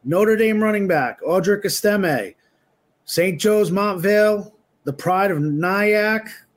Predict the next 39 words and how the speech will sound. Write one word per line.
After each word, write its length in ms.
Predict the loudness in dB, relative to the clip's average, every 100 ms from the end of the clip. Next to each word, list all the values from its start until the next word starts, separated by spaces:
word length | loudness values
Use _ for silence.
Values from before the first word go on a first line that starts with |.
| _
New 180 | -4 -2
York, 460 | 2 2 2 0 -4
Rockland 460 | -2 -2 -2 -6 -6
County 360 | -2 -2 -2
represent, 720 | 0 -2 -2 -2 0 0 -2 -8 _ _ _ _
now 280 | -2 0 0
out 180 | 0 0
at 120 | -2
South 380 | -2 -2 -2 -2
Bend. 480 | 0 0 -2 -4 -8 _ _ _ _ _ _ _ -6
And 560 | -2 -2 -2 -2 -4 -8 _
I 80 | -2
was 160 | 0
able 240 | 2 2 0
to 80 |
grab 380 | 0 2 2 2
him 360 | 2 0 -4 -12
for 220 | -6 0
a 80 | 2
one-on-one 800 | 2 2 2 2 0 0 -4 -10 _
for 460 | -6 2 4 4 4
All 280 | 2 2
In. 340 | 2 0 -4 -12
So 200 | -6 -4
hopefully 360 | -2 -2 -2 0
you 100 | 0
guys 320 | 0 0 -2
will 100 | -4
enjoy 480 | -2 0 0 0 -2
our, 480 | -2 -4 -4 -6 _ _ _ _ _ _ _
our 180 | -6 -2
interview. 680 | 0 0 0 2 2 2 -2 _ _ _ -10
Uh, 160 | -6
he 160 | -2 -2
was 120 | 0
gracious 400 | 0 -2 -2 -2
enough 360 | -2 0 -2 -6
to 100 | -10
stop. 540 | -6 -2 -2 -2 -6